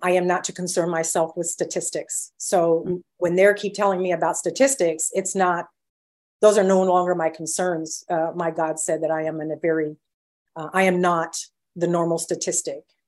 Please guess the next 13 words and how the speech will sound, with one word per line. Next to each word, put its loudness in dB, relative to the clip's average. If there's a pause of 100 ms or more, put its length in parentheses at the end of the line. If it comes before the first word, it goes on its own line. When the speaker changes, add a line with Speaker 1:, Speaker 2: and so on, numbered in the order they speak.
Speaker 1:
which -6
we 6
already 4
found 2
out 4
with -2
the 0
Keytruda, 2
right? 2
<laughs> 2 (440)
Speaker 2:
Yeah. 0 (460)
Speaker 1:
But -2
Speaker 2:
Yeah. -10